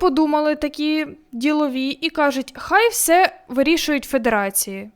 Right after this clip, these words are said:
Типу, кожна федерація конкретного спорту хай вирішує, вона дає можливість, е,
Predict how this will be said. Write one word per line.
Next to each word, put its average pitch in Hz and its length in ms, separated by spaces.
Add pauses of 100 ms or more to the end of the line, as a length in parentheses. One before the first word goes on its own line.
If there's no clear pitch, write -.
Типу, 285 260
кожна 285 340
федерація 247 920
конкретного 262 580
спорту 403 580 (240)
хай 339 180
вирішує, 247 540
вона 254 260
дає 339 240
можливість, 294 800
е, 240 300